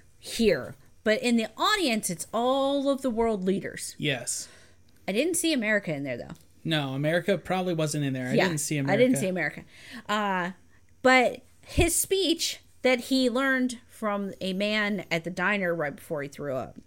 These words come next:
Speaker 2: Yeah.
Speaker 1: wins over the crowd against Kim.
Speaker 2: Mm-hmm.
Speaker 1: And, uh, uh, they say that, that Kim is a butthole.
Speaker 2: Yeah, basically.
Speaker 1: Yeah.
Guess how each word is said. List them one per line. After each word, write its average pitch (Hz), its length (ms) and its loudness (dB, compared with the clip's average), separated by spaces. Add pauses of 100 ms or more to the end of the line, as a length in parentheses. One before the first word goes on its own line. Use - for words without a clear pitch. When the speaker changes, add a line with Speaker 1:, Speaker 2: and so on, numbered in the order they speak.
(220)
Speaker 2:
Yeah. 139 220 -4 (920)
Speaker 1:
wins 285 500 0
over 311 240 4
the 285 100 -2
crowd 151 560 -2 (300)
against 185 460 -2
Kim. 139 400 -8 (240)
Speaker 2:
Mm-hmm. 151 320 -2 (1200)
Speaker 1:
And, 233 540 2
uh, 185 360 4 (520)
uh, 175 480 -2
they 208 140 2
say 196 260 2
that, 175 380 2 (360)
that 165 500 -4
Kim 175 240 -2
is 170 120 -6
a 175 80 -2
butthole. - 480 -12 (460)
Speaker 2:
Yeah, 143 220 0
basically. 143 720 -4
Speaker 1:
Yeah. 170 260 0